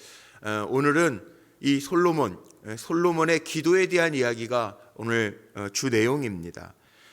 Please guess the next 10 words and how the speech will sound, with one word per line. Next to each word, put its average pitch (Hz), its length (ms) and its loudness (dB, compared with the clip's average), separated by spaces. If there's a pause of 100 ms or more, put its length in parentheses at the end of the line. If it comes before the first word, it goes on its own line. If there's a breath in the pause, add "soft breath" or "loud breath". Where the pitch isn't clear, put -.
(140 soft breath)
자, 143 40 0
일 143 220 2
절을 185 260 4
한번 165 220 2
주목해 135 440 0
볼까요? 110 540 -4 (120)
일 131 160 -4
절 139 180 2
한번 127 300 0
보시면 117 580 -2